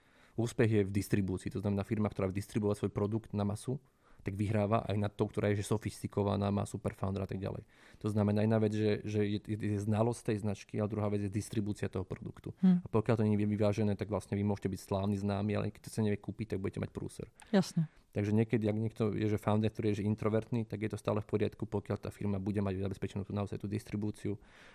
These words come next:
Speaker 1: a obsadiť si nejaký top of mind, že ten produkt bude asociovaný s niečím. Nemusí byť ten founder, ten produkt si a-, obsadí nejakú kategóriu, niečo v hlavách tej cieľovej skupiny. Je to tiež úspešné. Takže treba to len brať také, že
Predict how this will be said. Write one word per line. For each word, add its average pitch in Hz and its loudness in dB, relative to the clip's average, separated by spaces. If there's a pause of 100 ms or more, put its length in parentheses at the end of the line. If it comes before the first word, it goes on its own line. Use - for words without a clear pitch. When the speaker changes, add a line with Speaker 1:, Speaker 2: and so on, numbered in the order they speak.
(160)
Speaker 1:
a 98 0
obsadiť - 0
si - -6
nejaký 104 0
top - -2
of 107 -2
mind, 101 0
že - -4
ten 101 -2
produkt 113 2
bude 110 0
asociovaný 101 -2
s 104 -8
niečím. 101 -2
Nemusí 110 -2
byť - -8
ten 101 -4
founder, 101 -4
ten 101 -4
produkt 104 0
si 101 -6
a-, 98 -4
obsadí 104 -4
nejakú 101 -6
kategóriu, 101 -4
niečo 104 -4
v 101 -4
hlavách 101 -2
tej - -6
cieľovej 101 -4
skupiny. 107 -4 (400)
Je 101 -2
to 104 -6
tiež 101 0
úspešné. - -4
Takže 101 0
treba 107 2
to - -2
len 107 4
brať 101 0
také, 107 2
že 101 0